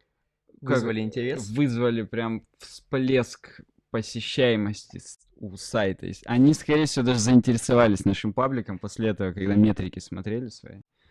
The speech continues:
Speaker 1: Вот WordPress Inspiration Resources.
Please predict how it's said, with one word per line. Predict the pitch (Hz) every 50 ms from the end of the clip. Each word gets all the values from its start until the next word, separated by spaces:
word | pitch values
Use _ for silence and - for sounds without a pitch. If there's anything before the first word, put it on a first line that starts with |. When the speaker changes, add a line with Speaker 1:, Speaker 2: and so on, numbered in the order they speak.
| _ _ _ _ -
Speaker 1:
Вот | - 151 127 -
WordPress | 110 110 107 - _ - 135 143 143 - - 110
Inspiration | 110 - - - 113 104 110 107 104 98 101 - - - - 131 113 - _ _ _ _ _ _ _ _ _ _ _ -
Resources. | 107 110 - - - - 110 101 95 87 - - - 113 - - -